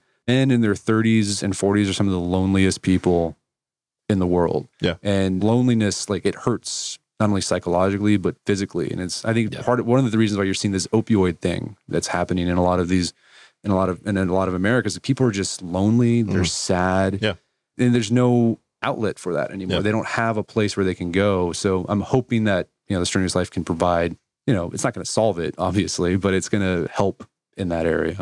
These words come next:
Speaker 2: Yeah, and provide the framework for guys to get together and,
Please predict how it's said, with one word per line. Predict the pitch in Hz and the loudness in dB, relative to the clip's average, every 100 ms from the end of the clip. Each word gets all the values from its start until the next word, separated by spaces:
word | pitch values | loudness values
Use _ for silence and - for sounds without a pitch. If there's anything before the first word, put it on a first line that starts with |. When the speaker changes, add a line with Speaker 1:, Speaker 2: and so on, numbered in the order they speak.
| 98 | -2
Speaker 2:
Yeah, | 196 | -2
and | 127 | 0
provide | 107 107 | 0 -2
the | 92 | -2
framework | - 104 101 92 87 | -4 -2 0 0 -2
for | - 90 | -2 -4
guys | 85 87 87 | -2 -2 -2
to | 87 | -6
get | 87 | -4
together | 90 87 85 | -2 0 0
and, | 82 85 | 0 -4